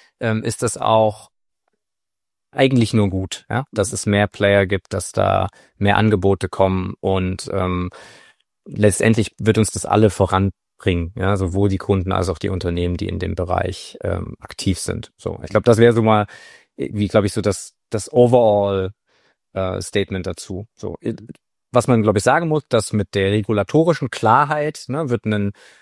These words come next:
ein gem-, also ein, ein Spielfeld geschaffen, was für alle gleich ist. Ja, äh, das finde ich auch sehr gut, ja, ähm, denn es ist einfach letztendlich für die Kunden nicht gut, wenn unregulierte,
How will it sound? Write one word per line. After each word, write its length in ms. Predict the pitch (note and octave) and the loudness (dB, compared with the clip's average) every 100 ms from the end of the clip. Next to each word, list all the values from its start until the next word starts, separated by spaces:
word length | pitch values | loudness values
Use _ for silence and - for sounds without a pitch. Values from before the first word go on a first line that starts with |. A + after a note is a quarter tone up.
| _ - | _ -6
ein 220 | G2 F#2+ | -4 -2
gem-, 200 | G#2 G#2 _ - | -4 -4 _ -8
also 140 | F#2+ | -6
ein, 420 | F#2 F2+ F#2 A2+ _ _ _ - | -6 -8 -10 -12 _ _ _ -8
ein 100 | F#2+ | -4
Spielfeld 460 | - D#3+ E3+ C#3+ | 4 4 6 2
geschaffen, 560 | C#3 - B2+ - C3 G#2+ | 2 2 0 2 -2 0
was 180 | G#2+ - | -2 -2
für 180 | - | -6
alle 180 | A2+ A2 | -2 -2
gleich 380 | G2 G2 C3+ - | 0 0 0 0
ist. 460 | F#3+ A#3+ - - - | -2 -2 -6 -14 -6
Ja, 300 | G#2 C3 D3 | -2 0 0
äh, 160 | A2 | -4
das 140 | G#2+ - | -4 -4
finde 180 | B2 A2 | -2 -2
ich 100 | - | -4
auch 140 | A2 | -4
sehr 200 | - A#2+ | 0 0
gut, 320 | A#2+ A#3+ - | 2 -2 -2
ja, 300 | A#2+ C3+ E3+ - | -2 0 0 -2
ähm, 400 | A#2+ A2+ A2+ A2 - - - _ | 0 0 0 -2 -6 -20 -20 _
denn 600 | - - A2+ A2 G#2 - _ _ _ _ _ | -6 4 4 4 2 -4 _ _ _ _ _
es 380 | G#2 G#2 - - | -6 -6 -6 -12
ist 160 | G2+ - | -12 -6
einfach 360 | G2+ A2+ - | -2 -4 -6
letztendlich 580 | - A2+ G#2+ - G#2+ A2 | -4 0 2 0 -2 0
für 100 | A#2+ | 2
die 80 | A2 | 2
Kunden 380 | - E3 G3+ A2 | 6 6 6 4
nicht 140 | G2 | 0
gut, 220 | G#2+ A2 | 0 0
wenn 200 | G#2+ G2 | 2 2
unregulierte, 920 | - A#2+ A2+ G2 F#2 F#2+ - F2+ F2+ | 2 2 4 2 2 -2 -2 -4 -4